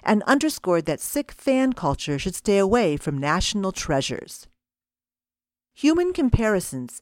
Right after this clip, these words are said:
suspicion, and jealousy ignited a battle. The pressure on the zoo is also growing, making them more cautious. After this incident,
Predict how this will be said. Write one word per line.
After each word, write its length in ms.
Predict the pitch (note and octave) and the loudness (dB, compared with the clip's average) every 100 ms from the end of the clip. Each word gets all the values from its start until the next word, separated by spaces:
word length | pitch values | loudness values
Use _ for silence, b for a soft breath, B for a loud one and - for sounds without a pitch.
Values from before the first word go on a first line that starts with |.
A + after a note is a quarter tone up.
| - | -10
suspicion, 720 | - A3+ - E4+ - C3+ B2+ | -8 -4 -2 -2 -2 -8 -6
and 160 | - E3+ | -6 -4
jealousy 640 | - A3+ A3+ - D#3 C#3+ | 0 2 2 0 -6 -6
ignited 540 | F3 D#3+ F3 A3+ B3+ B3+ | -6 -2 0 0 0 -2
a 60 | |
battle. 500 | - D#3+ D#3 C3 A#2+ - _ _ B B B | -2 0 0 -4 -12 -20 _ _ B B B
The 100 | - | -8
pressure 380 | A3+ D#4+ F4 F4 | 0 0 0 0
on 140 | D4 B3 | 2 2
the 80 | |
zoo 340 | G3+ F#3 A#3 G3+ | 0 0 2 2
is 120 | G3+ | 0
also 440 | - A3+ C#4 G3 | 0 0 0 -2
growing, 480 | D#3 D3+ C3+ A#2+ A#2 B B | -2 -2 -2 -4 -8 B B
making 320 | G#3+ B3+ D4+ | 0 2 2
them 120 | A3+ F#3+ | 2 2
more 240 | F#3 G3+ | 0 0
cautious. 800 | - A3 G#3+ - B2+ - - - _ _ _ _ - | -2 -4 -4 -4 -10 -10 -14 -14 _ _ _ _ -2
After 280 | G#3 G#3+ | 0 0
this 260 | F#3 D4+ - | 0 -2 0
incident, 520 | F3+ D3+ C3+ B2+ C3 | -4 -6 -10 -10 -12